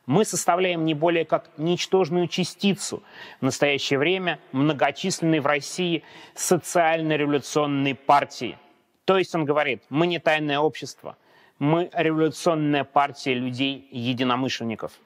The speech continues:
И ещё одна цитата, чтобы понимать, о чём думали революционеры того времени и как были настроены к властям. Цитирую. «Я разделяю тот взгляд, что для революционера в настоящее время нет надобности оканчивать курс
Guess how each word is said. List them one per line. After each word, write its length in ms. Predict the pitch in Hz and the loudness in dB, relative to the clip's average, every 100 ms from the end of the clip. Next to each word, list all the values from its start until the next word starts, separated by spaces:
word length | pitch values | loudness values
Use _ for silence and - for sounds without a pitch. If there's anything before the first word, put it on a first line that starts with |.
| - | 2
И 60 | |
ещё 300 | 185 170 175 | 2 4 4
одна 200 | 151 139 | 4 2
цитата, 500 | - 147 165 175 - - - | 0 2 2 0 -4 -8 -4
чтобы 280 | - 160 - | 0 0 2
понимать, 500 | 170 170 165 120 - | 0 2 0 0 0
о 120 | 135 | 0
чём 240 | 135 151 131 | 2 0 2
думали 300 | 139 127 120 | 2 2 2
революционеры 520 | 123 107 139 135 123 | -2 0 0 0 0
того 240 | - 120 | 2 2
времени 420 | 120 175 165 135 - | 2 -2 -2 -6 -4
и 100 | 180 | -4
как 280 | - 175 135 | 0 2 2
были 220 | 127 139 | 0 0
настроены 540 | 131 127 - 135 123 120 | 0 -2 0 0 0 -2
к 80 | |
властям. 500 | 123 127 - 123 87 - _ _ _ _ | 0 0 0 -6 -6 -10 _ _ _ _
Цитирую. 560 | - 190 - 165 120 - _ | -4 -2 0 -2 -2 -10 _
«Я 180 | 127 151 | 2 4
разделяю 460 | 196 156 160 180 175 | 4 2 2 2 2
тот 140 | 170 | 0
взгляд, 340 | 135 143 190 - - - - | 0 0 0 -2 -10 -20 -6
что 340 | - - 185 - | -2 2 0 0
для 240 | 120 156 | 0 0
революционера 580 | 165 165 156 170 180 180 | 2 -2 0 -2 2 0
в 40 | 156 | 0
настоящее 640 | 156 160 165 156 - 156 | 0 0 0 -2 -2 0
время 300 | 156 220 175 | 0 -2 -4
нет 320 | 180 220 202 | -2 0 0
надобности 480 | 170 160 135 131 - | 0 0 0 -4 -2
оканчивать 500 | 135 147 135 139 123 | -2 -2 -4 -4 -4
курс 320 | - 175 - | 0 0 -2